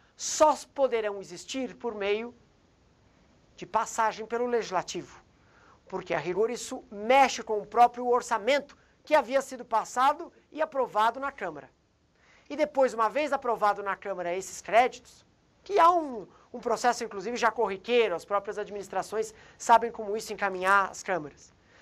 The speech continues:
Depois, um próprio decreto do Executivo pode definir claramente estes créditos, mas nenhum deles pode existir sem a passagem pelo Legislativo.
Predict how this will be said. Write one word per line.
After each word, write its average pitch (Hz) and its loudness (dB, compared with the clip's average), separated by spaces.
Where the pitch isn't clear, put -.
Depois, 269 6
um 294 -12
próprio 233 2
decreto 233 0
do 180 -10
Executivo 202 -8
pode 214 4
definir 208 -6
claramente 202 -2
estes 208 -4
créditos, - -4
mas 233 6
nenhum 254 0
deles 214 -2
pode 208 -2
existir 190 -12
sem 220 -2
a 208 0
passagem 180 0
pelo 196 -2
Legislativo. 170 -4